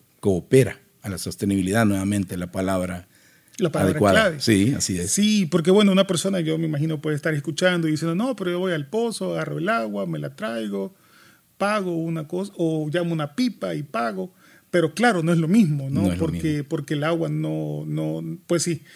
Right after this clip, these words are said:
Speaker 2: eh, mm, no la tiene todo el tiempo. Para eso necesitamos que hayan estas tuberías adecuadas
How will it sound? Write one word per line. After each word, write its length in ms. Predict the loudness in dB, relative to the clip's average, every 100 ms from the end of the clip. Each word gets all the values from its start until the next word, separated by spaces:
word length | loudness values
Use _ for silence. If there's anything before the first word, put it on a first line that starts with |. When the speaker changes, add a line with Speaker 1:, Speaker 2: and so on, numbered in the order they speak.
| -20 -20 _
Speaker 2:
eh, 680 | -2 0 0 -2 -2 -4 -6
mm, 840 | 0 4 4 4 4 2 0 0
no 120 | 2 2
la 140 | 4
tiene 220 | 2 0
todo 180 | 0 -2
el 100 | -2
tiempo. 580 | -2 -2 -2 0 -2 -4 -12 -20 _
Para 160 | -2 0
eso 160 | 2 0
necesitamos 720 | -2 -2 -6 -4 -4 -2 -2
que 180 | -2 -2
hayan 320 | -2 -2 -4
estas 300 | -6 -4 -2
tuberías 840 | 0 0 -2 0 2 4 4 0
adecuadas 760 | -2 -2 -2 -2 0 0 -2 -6